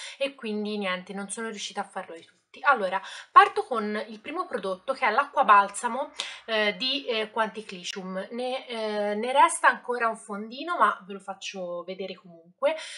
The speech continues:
Questo prodotto io l'ho aperto e iniziato a utilizzare circa due anni fa perché, mm, l'avevo ricevuto in omaggio al Sana dall'azienda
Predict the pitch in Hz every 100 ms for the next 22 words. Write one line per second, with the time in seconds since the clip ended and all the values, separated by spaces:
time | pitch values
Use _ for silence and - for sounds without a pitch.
0 | - - 359 - 339 247 269 294 - 311
1 | 226 247 208 214 - - 208 202 240 262
2 | 285 - 302 277 208 208 254 302 - 214
3 | 190 226 240 247 220 - 240 - 226 208
4 | 196 196 190 202 240 285 - 277 - 208
5 | 190 185 185 190 202 220 311 269 214 208
6 | 180 214 214 220 214 202 196 196 208 202
7 | 170 - 180 165 170 220 285 - - _
8 | 190 190 185 - 170 160 175 247